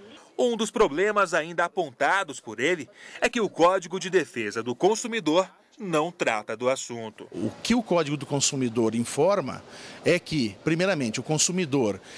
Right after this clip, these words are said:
Speaker 2: ele não pode ser, em nenhuma hipótese, constrangido, né?
Speaker 1: Já que a lei não trata especificamente do assunto, o presidente do Sindicato dos Hotéis, Restaurantes, Bares e Similares do Distrito Federal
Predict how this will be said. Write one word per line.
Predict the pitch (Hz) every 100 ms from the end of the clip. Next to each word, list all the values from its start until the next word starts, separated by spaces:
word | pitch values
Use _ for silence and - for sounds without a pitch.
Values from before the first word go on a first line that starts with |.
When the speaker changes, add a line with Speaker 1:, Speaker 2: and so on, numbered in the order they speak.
| - 135
Speaker 2:
ele | 147 156
não | 156 160 202 233
pode | - 170 180 170 170
ser, | - 170 165 180
em | 165 175
nenhuma | 175 170 170 226 247
hipótese, | - 160 175 - 202
constrangido, | - 202 - 214 226 143 151 120 107
né? | - 143 - -
Speaker 1:
Já | 127 107 120 147
que | - 123
a | 92
lei | 104 147 165
não | 131 107
trata | 123 139 185 160
especificamente | 123 - 170 - 185 160 113 123 185 165
do | 117
assunto, | 98 - 190 220 - _ - - -
o | 262
presidente | 233 226 185 127 196 233 202
do | 202
Sindicato | 220 190 196 175 196 202 196
dos | 190
Hotéis, | 220 220 156 175 214 - -
Restaurantes, | 127 196 - 165 117 165 220 - 113 101
Bares | 101 123 160 180 123 104
e | 117
Similares | - 175 123 98 135 185 175 113
do | 185
Distrito | 190 208 151 123 -
Federal | 185 190 180 147 156